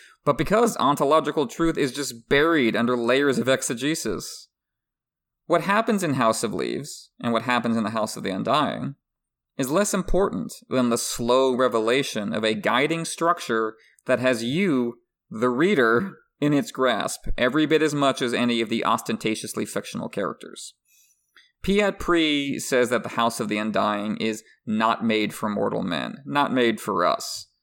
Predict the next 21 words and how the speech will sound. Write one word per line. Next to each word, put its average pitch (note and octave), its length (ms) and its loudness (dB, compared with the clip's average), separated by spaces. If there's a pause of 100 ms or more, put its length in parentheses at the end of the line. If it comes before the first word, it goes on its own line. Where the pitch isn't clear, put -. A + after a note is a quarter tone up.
(300)
And A2+ 100 -4
the A#2+ 60 0
same E3 300 0
idea F3 280 4
is D3 120 2
expressed C#3+ 400 -4
in B2+ 60 0
the B2+ 120 2
opening B2+ 400 2
words A#2 300 2
of G#2+ 120 -4
House A2 280 0
of G#2 120 -6
Leaves, E2 440 -4
which - 180 -8
read, A2+ 380 -4 (580)
"This A#2+ 300 -2
is A2 100 -2
not G#2 240 0
for G#2+ 140 -8
you." A#1 300 -8